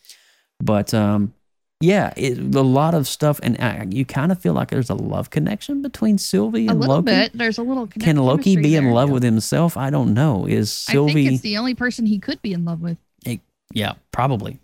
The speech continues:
Speaker 1: Yeah, I mean, that, that's probably a
Speaker 2: <laughs>
Speaker 1: metaphor right there within itself. Um, but it was really, I, yeah, I have to agree with you, John. Uh,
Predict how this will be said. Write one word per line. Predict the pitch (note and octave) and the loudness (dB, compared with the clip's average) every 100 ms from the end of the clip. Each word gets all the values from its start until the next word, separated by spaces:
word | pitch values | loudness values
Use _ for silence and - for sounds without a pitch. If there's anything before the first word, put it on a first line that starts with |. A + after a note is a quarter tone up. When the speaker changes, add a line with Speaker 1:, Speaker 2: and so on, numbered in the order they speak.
| - | -12
Speaker 1:
Yeah, | G#2 | -8
I | - | -4
mean, | A2+ | -2
that, | A2 - - | 0 2 2
that's | E3 | 0
probably | - C#3+ A#2+ G#2+ | 2 2 2 2
a | G2+ | 2
Speaker 2:
<laughs> | |
Speaker 1:
metaphor | A#2+ B2 - A#2 G#2+ | 2 2 0 -2 0
right | G2 F2+ | 0 0
there | B2 D3+ | 2 2
within | G#2+ G2+ | 2 -2
itself. | G2+ - D#3+ C#3+ - - D4+ - - - - - _ | -4 -2 0 -2 -6 -10 -10 -8 -12 -10 -12 -12 _
Um, | A#2+ A2 G#2+ G#2 G#2 _ _ - | -2 0 0 0 -2 _ _ -6
but | B2 A#2+ G#2 - - _ _ | 0 0 0 -4 -12 _ _
it | - C#3 | -4 0
was | C#3 B2 | 0 0
really, | B2+ D#3+ F3+ D#3+ C3 - | 2 4 4 4 2 -2
I, | - - D2 - | -12 -12 -14 -10
yeah, | C#3+ C3 | -6 -2
I | A#2 | -2
have | C3+ | -2
to | A#2+ | 0
agree | G#2 G#2+ | 0 0
with | G2 | 0
you, | |
John. | F#2+ G#2 G2+ | -2 -2 -2
Uh, | G2+ F2+ | -4 -6